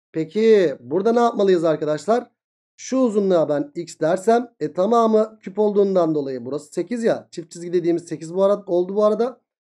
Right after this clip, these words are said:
Sekiz ise sekiz olacak. Buraya sekiz eksi x kaldı. E, burası da sekiz eksi x oldu. Hocam, ne var burada? Pisagor. Hala buradan mı yapıyorsun?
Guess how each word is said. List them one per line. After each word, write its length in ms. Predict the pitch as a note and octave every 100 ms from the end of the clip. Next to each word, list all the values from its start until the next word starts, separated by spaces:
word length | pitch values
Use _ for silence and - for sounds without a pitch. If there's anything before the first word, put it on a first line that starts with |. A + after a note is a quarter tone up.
| _ _ -
Sekiz 300 | F#3 F#3+ A3
ise 280 | - D#3 -
sekiz 280 | D3 D#3+ G3
olacak. 380 | A3+ G#3+ A#3+ E3
Buraya 320 | D#3 G3 F#3
sekiz 340 | D#3+ C3+ D#3
eksi 260 | G3+ - A3+
x 120 | -
kaldı. 400 | A#3 A#3+ B3+ C4+ F3+
E, 280 | F3+ D3+
burası 520 | D#3+ A3 C4+ C4 B3+ B3
da 140 | B3
sekiz 400 | A#3 A3+ A3+ G#3+
eksi 300 | G#3+ G#3 G#3
x 180 | F#3 E3+
oldu. 360 | F3+ D3 B2+ _ _ _ -
Hocam, 240 | C#3 F#3+
ne 80 | A3
var 180 | B3 B3
burada? 440 | B3 A#3 G#3 D#3 -
Pisagor. 680 | D3 F3+ A3 A#3 A3 E3 - _ _ G3
Hala 460 | C4 C#4+ C#4+ B3+
buradan 280 | B3 B3+ B3+
mı 100 | B3
yapıyorsun? 680 | A#3 G3 F#3 D#3+ D#3+ G#3